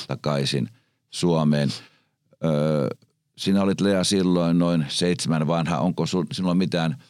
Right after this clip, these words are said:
muistikuvaa, mitenkä, tai kun ensimmäistä kertaa kuulit tästä näin, niin, öö, osaatko yhtään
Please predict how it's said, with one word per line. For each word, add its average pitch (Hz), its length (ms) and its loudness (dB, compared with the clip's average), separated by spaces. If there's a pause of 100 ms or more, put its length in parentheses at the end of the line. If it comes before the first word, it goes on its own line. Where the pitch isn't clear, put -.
muistikuvaa, 76 640 -2
mitenkä, 78 400 0 (680)
tai 87 140 0
kun 92 180 2
ensimmäistä 95 340 0
kertaa 87 340 -2
kuulit 95 400 2
tästä 73 280 -2
näin, 73 260 2
niin, 67 180 0
öö, 62 380 -4 (680)
osaatko 80 320 -2
yhtään 76 640 -4